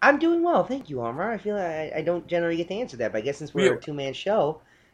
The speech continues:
Speaker 1: we can, uh, kinda stretch out and enjoy ourselves a little bit, huh?
Speaker 2: I was gonna say, man, I was gonna say, I know we, we talked a little bit beforehand. You said you've been a little disconnected from the soccer world today. It,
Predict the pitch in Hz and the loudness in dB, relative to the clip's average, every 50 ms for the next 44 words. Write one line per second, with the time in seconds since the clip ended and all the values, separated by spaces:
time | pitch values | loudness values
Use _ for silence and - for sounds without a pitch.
0 | _ _ - 143 139 - 147 143 139 - 170 160 143 127 - - - 185 175 - | _ _ -6 -6 -4 -4 -4 -4 -4 -4 -4 -4 -4 -4 -4 2 2 2 4 6
1 | 190 175 170 160 151 147 143 185 226 285 262 185 - 147 127 117 113 107 101 98 | 6 6 6 6 2 0 0 2 2 2 2 0 0 0 0 0 0 -2 -6 -6
2 | 85 95 92 92 120 143 180 190 202 196 220 240 233 - - - 254 285 277 220 | -6 -6 -6 -4 0 4 4 4 4 6 6 6 6 6 6 6 6 6 6 4
3 | 175 165 180 180 170 175 175 175 190 185 180 - - 208 196 165 143 143 156 165 | 4 4 6 6 4 4 4 2 0 0 2 2 4 6 6 6 8 8 6 6
4 | 165 165 156 135 - 139 139 - - 156 147 143 156 143 139 139 143 135 135 127 | 6 2 0 -2 -4 -6 -4 -4 -4 -4 -2 0 0 0 2 2 2 2 2 0
5 | - 110 - - - 123 135 135 131 123 117 107 107 107 - - 113 110 - - | -2 -4 -4 -2 -2 -2 0 0 -2 -2 -2 -4 -6 -6 -2 -2 -2 -2 -2 -8
6 | - - - - - _ 135 135 135 135 131 143 139 127 - 131 127 - - 123 | -20 -20 -20 -20 -10 _ -4 0 2 4 6 6 6 6 4 2 -2 0 -2 0
7 | 113 117 120 - - 117 107 113 107 101 95 - - 107 117 - - 120 104 98 | 0 0 0 0 -4 -6 -6 -6 -6 -6 -2 -2 0 0 -2 -2 0 0 2 2
8 | 95 98 - - 98 98 98 110 - - - - _ _ - 113 - - - | 0 0 -2 0 2 2 2 2 -2 -8 -18 -20 _ _ -4 -4 -4 -4 -10